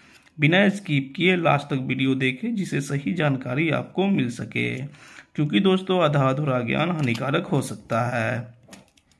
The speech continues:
नोबल एमडी टैबलेट को मैनकाइंड फार्मास्यूटिकल कंपनी मैन्युफैक्चरिंग करती है, जो कि वन स्ट्रिप में टेन टैबलेट आता है, जिसका प्राइस तैंतालीस रुपया है। यह टैबलेट आपको आसानी से किसी भी मेडिकल स्टोर या केमिस्ट शॉप पर मिल जाएगी।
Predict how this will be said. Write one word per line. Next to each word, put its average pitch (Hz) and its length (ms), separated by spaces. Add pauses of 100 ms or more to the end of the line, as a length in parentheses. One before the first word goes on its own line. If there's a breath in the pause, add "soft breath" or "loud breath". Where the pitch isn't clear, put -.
(800 loud breath)
नोबल 160 400
एमडी 160 280
टैबलेट 139 500
को 190 200
मैनकाइंड 147 540
फार्मास्यूटिकल 127 680
कंपनी 139 600
मैन्युफैक्चरिंग 139 600
करती 113 340
है, 110 440 (360 loud breath)
जो 143 120
कि 147 100
वन 170 320
स्ट्रिप 156 500
में 135 160
टेन 135 240
टैबलेट 123 400
आता 110 300
है, 196 240
जिसका 143 340
प्राइस 131 640
तैंतालीस 120 600
रुपया 104 360
है। 107 420 (400 loud breath)
यह 151 100
टैबलेट 175 400
आपको 139 280
आसानी 135 400
से 180 160
किसी 143 340
भी 135 60
मेडिकल 131 400
स्टोर 165 380
या 165 60
केमिस्ट 120 480
शॉप 123 260
पर 175 60
मिल 160 300
जाएगी। 117 680